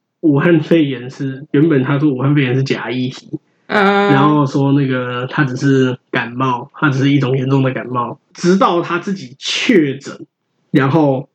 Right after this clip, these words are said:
Speaker 1: 两三天就出院，他仍然拒绝戴口罩。
Speaker 2: 嗯。
Speaker 1: 你，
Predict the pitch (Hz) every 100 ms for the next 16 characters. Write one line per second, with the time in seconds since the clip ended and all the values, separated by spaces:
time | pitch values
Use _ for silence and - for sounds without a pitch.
0 | - 135 123 170 175 180 165 - 151 151
1 | 147 - _ - 196 170 165 160 185 127
2 | 127 - 156 127 135 135 131 123 - _
3 | - 214 175 165 165 156